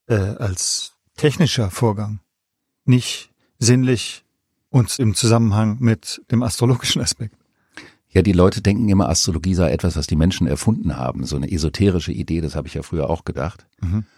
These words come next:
Speaker 2: Aber die Astrologie ist ja etwas, was aus den ganz konkreten Bewegungen der Planeten abgeleitet wird. Und die sind eben nicht nur mechanisch, sondern die bilden auch Inhalte ab.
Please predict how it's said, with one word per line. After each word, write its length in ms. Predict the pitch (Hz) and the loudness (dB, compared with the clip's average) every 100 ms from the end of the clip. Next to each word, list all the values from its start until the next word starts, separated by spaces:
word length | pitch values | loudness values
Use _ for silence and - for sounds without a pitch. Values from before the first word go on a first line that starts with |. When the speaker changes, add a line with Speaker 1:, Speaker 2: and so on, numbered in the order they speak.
| _ _ _ _ _ | _ _ _ _ _
Speaker 2:
Aber 240 | - 87 87 | -4 -2 0
die 240 | 87 - | -2 -4
Astrologie 540 | 85 - 90 87 92 82 | -4 -2 -2 -2 -2 -2
ist 100 | 80 | 0
ja 180 | 85 | 0
etwas, 400 | 80 90 82 82 | 0 -4 -4 -2
was 160 | 80 - | -4 -4
aus 220 | 87 80 | -4 -4
den 180 | - 78 | -2 0
ganz 260 | 85 107 - | 2 2 2
konkreten 920 | 98 92 95 90 90 85 82 80 87 _ - | -2 0 0 0 0 0 0 -4 -8 _ -4
Bewegungen 480 | 82 87 95 98 | 0 2 4 4
der 120 | 90 85 | 4 2
Planeten 380 | 85 82 82 | 2 0 0
abgeleitet 680 | - 107 - 64 62 69 67 | -2 -4 -4 -4 -4 -8 -6
wird. 180 | 73 76 | -4 -4
Und 240 | - 73 | -4 -4
die 120 | 107 87 | -2 0
sind 180 | 92 | 0
eben 180 | 92 78 | 0 0
nicht 160 | 90 - | 0 2
nur 140 | 95 | 2
mechanisch, 500 | 80 71 76 82 90 | 2 2 0 2 0
sondern 480 | - 82 82 82 123 - | 0 0 0 -2 -6 -2
die 140 | 92 | -2
bilden 340 | 78 95 85 | 2 2 2
auch 140 | 71 - | -2 -2
Inhalte 520 | 110 107 62 58 - | 0 0 -2 -8 -10
ab. 240 | 110 - | -10 -14